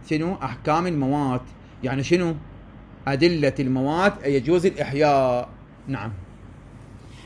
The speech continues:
القسم الثالث ما علم أنها وقف على جهة من الجهات، ولكن تلك الجهة غير معلومة،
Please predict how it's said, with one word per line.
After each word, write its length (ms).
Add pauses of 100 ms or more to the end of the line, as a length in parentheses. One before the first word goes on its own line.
(300)
القسم 480
الثالث 600 (840)
ما 120
علم 560
أنها 800
وقف 400
على 720
جهة 360
من 320
الجهات، 800 (1400)
ولكن 920
تلك 300
الجهة 460
غير 260
معلومة، 640